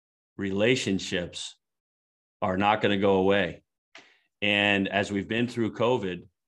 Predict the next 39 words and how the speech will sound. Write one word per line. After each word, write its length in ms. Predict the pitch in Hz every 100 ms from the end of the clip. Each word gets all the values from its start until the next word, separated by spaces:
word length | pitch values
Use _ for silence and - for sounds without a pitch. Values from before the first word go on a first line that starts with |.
| _ -
and 160 | 92 82
people 300 | 110 104 101
go 200 | 104 101
through 200 | 101 92
hybrid, 800 | - 104 107 101 98 98 90 90 _ _ - 95
I 80 |
know 180 | 107 104
in 80 | 95
our 160 | 98 98
corporation, 880 | - 98 - 92 98 110 - 87
we 140 | 92 95
have 160 | 87
gone 280 | 98 92 92
through 500 | 87 92 90 90 87
developing 640 | 87 87 92 92 87 87
what 120 | 85 87
we 80 |
call 260 | 85 90 85
hybrid 640 | - 92 87 85 87 80
positions 640 | 82 78 101 - 82 80 85
of 320 | 85 80 - _ _ _ _ _ -
three 200 | 113 104
days 280 | 98 87
in 120 | 98 98
the 120 | 98
office, 500 | 95 95 - 90 -
two 180 | - 95
days 320 | 90 85 82
out, 260 | 85 101 101
or 100 | 80
three 280 | - 90
days 280 | 87 87 82
out 160 | 87 90
of 100 | 85
the 100 | 85
office, 360 | 87 - 78
two 200 | - 90
days 340 | 82 80 78 80
in. 280 | 98 78